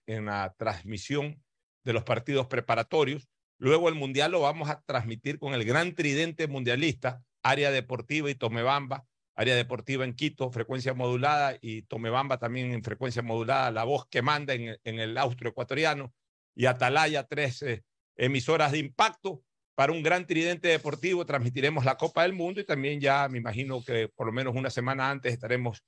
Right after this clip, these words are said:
organizando programación de previos en cuanto tiene que ver a la Copa del Mundo del dos mil veintidós, pero,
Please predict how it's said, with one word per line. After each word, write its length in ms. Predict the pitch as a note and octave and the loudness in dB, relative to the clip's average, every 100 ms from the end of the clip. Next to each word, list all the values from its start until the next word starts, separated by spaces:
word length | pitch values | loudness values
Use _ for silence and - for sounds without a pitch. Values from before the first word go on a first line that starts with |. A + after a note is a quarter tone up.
| _ _ _ | _ _ _
organizando 680 | - A2+ A#2 A2+ B2+ C3 B2 | -2 2 2 2 0 -2 -2
programación 680 | A#2+ A2 A2 A2 - C3 B2+ | -2 0 0 -2 -4 -4 -2
de 80 | A#2+ | 0
previos 560 | D#3 D#3 C#3+ C3 - _ _ _ _ _ _ | 4 4 4 -4 -12 _ _ _ _ _ _
en 180 | A#2+ A#2+ | 0 2
cuanto 300 | C3 B2+ B2+ | 2 0 0
tiene 220 | D3+ D#3 | 0 0
que 140 | C3 C#3 | 2 4
ver 160 | D#3 | 4
a 60 | C#3+ | 2
la 240 | C3 A#2+ | 2 2
Copa 280 | D#3 - D3+ | 0 0 2
del 140 | C3+ | 2
Mundo 320 | C#3+ D3 C#3 C#3 | -2 -6 -2 -2
del 100 | A#2 | -2
dos 100 | A2 | -4
mil 160 | C#3 | -2
veintidós, 440 | C#3+ C3+ F3 D#3+ - | -2 2 4 4 0
pero, 320 | C3+ A#2 A2 | -2 -2 -2